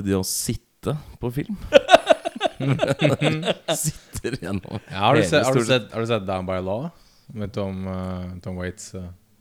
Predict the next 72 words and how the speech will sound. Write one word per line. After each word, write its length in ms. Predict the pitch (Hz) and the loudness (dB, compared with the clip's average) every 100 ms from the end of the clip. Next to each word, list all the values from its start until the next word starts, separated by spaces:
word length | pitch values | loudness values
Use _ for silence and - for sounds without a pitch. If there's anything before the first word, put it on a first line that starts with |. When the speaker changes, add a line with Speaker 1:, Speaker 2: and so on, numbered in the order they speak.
| _ _ _ | _ _ _
Speaker 2:
Nei. 280 | 147 143 127 | -4 -2 -2
Speaker 1:
Eh, 160 | 107 107 | -2 0
nei, 200 | 110 110 | 0 0
den 80 | 117 | -2
har 120 | 113 | -2
jeg 60 | 120 | -2
ikke 120 | 92 | -4
Speaker 3:
Nei, 0 | 95 | -6
Speaker 1:
sett. 80 | - | -2
Men 120 | 107 | 0
jeg 60 | 98 | 0
har 60 | |
Speaker 3:
hele 40 | 98 | 0
Speaker 1:
sett 60 | 101 | -2
Coffin 240 | - 98 | -4 -6
Cigarettes. 460 | - 82 85 110 - | -4 -4 -4 -6 -6
Der, 120 | 104 107 | -4 -4
eh, 220 | 104 107 | -4 -2
gjør 140 | 98 | -2
de 60 | 87 | -2
jo 100 | 82 | -2
også 180 | 76 80 | -4 -4
Speaker 3:
Det 20 | 80 | -2
er, 140 | - | -2
Speaker 1:
bare 80 | 73 | -2
Speaker 3:
det 160 | 78 101 | -2 -4
er 80 | |
mye 160 | 110 101 | -4 -6
sitting, 420 | - 95 - 95 | -6 -10 -12 -16
ja. 40 | 90 | -10
Speaker 1:
Det 40 | |
er 40 | 76 | -4
mye 40 | |
Speaker 3:
Men 100 | 95 | -2
Speaker 1:
sitting. 140 | 104 104 | -2 -2
Speaker 3:
Down 200 | 101 95 | -2 -2
by 100 | 98 | -4
Law, 200 | 95 98 | -4 -6
så 220 | - 104 98 98 | -6 -6 -6 -8
er 120 | 90 | -12
du 80 | 95 | -12
i 100 | 95 | -12
en 240 | 95 90 | -12 -12
fengselscelle 600 | 92 87 87 87 92 90 95 | -12 -14 -14 -14 -12 -10 -10
hele 220 | 90 87 | -10 -12
tiden. 220 | 90 87 | -16 -8
Speaker 1:
Jo, 160 | 95 80 | -4 -2
det 60 | 69 | -4
er 40 | |
for 140 | - | -8
Speaker 3:
De 80 | - | -14
Speaker 1:
så 80 | - | -12
vidt. 120 | 90 | -12
Speaker 3:
sitter 160 | 87 - | -12 -16
jo 100 | - - - - | -18 -20 -20 -10
Speaker 1:
Fins 200 | - 151 | -4 0
nok 120 | 98 82 | 0 -2
verre. 280 | 80 65 - | -4 -8 -6
Speaker 2:
Har 80 | - | -2
du 40 | |
sett 220 | 127 127 | 0 0
Buried 380 | 107 98 104 147 | -2 0 -2 -4
med 520 | 151 127 113 113 104 110 127 160 | -4 -6 -4 -6 -6 -8 -10 -10
<laughs> 100 | - | -2
Ryan 480 | 127 180 147 185 135 | 0 4 8 8 8
Reynolds? 380 | 139 - 127 | 6 6 4
Speaker 1:
<laughs> 60 | 123 | 2
Ja, 220 | 120 117 | 0 -2
den 80 | - | -2
har 120 | 90 | -6
jeg 20 | |
sett. 220 | - - | -6 -12